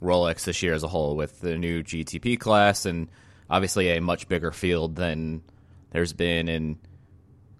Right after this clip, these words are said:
quite some time? So what did you think of the race? And part two, I remember you and I chatting about this at some point. There's, you know, sixty-one cars is kind of, I think, what you described as kind of the upper limit of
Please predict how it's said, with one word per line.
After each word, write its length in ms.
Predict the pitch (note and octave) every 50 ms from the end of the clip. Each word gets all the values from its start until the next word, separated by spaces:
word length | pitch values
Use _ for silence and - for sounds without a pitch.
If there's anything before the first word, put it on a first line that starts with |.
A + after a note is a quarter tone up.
| - -
quite 320 | - - B2+ B2 B2+ -
some 280 | - - A2 F2+ E2+ D2+
time? 560 | F2+ F#2+ D#2 D2 C#2+ D2 D2 D#2 F2 D#2+ - -
So 340 | - - - - A2 F#2 F2+
what 140 | F#2 G#2 G#2+
did 140 | A2 G#2+ F#2+
you 60 | G#2
think 140 | - G2+ F2+
of 40 | F#2
the 80 | F2+
race? 280 | F2+ F#2+ F#2+ F#2+ - -
And 360 | - G2+ G2 F#2 F2+ - -
part 260 | - - A2 G#2 - -
two, 480 | - - A2+ G#2 F#2+ F#2+ F#2 F#2 F2+ -
I 120 | C2 D#2
remember 500 | E2 E2+ E2+ E2+ E2+ E2 E2 E2+ E2 E2
you 220 | - - E2+ F2
and 80 | F2 E2
I 240 | D#2+ D#2+ E2 E2 E2+ - - - - - - - -
chatting 240 | - - F#2 F2 E2
about 180 | E2+ E2 E2 -
this 160 | F#2 E2+ -
at 60 | D2+
some 180 | - - F2 E2
point. 320 | - F#2 E2+ D#2+ D#2+ - - - - - - _ - - - - - - -
There's, 440 | - G2+ G2 G2+ G2 - - - - - - - - -
you 100 | - A2+
know, 80 | G2+ F2+ -
sixty-one 520 | - - C#3 C3 - C#3 C3 B2 A#2 G#2+
cars 320 | - A#2 G#2 G2 G2 F2+
is 80 | F#2 D#2
kind 240 | - G#2+ G#2 F#2+ F2+
of, 420 | F2 E2+ D#2 - - - - - - - -
I 40 | F2
think, 300 | - F#2+ F#2+ F2+ - -
what 200 | F2 F2+ C#2+ A1
you 140 | D#2 F2 F2
described 400 | - - - - F2 E2 D#2+ E2+
as 120 | E2 -
kind 140 | - F2 E2+
of 80 | D2+
the 120 | D2+ D#2+ -
upper 460 | - E2 - - F#2 F2+ F2 F2 E2+
limit 340 | E2+ E2+ E2+ E2+ F2 E2+ E2+
of 320 | F2 E2+ E2 D#2+ - -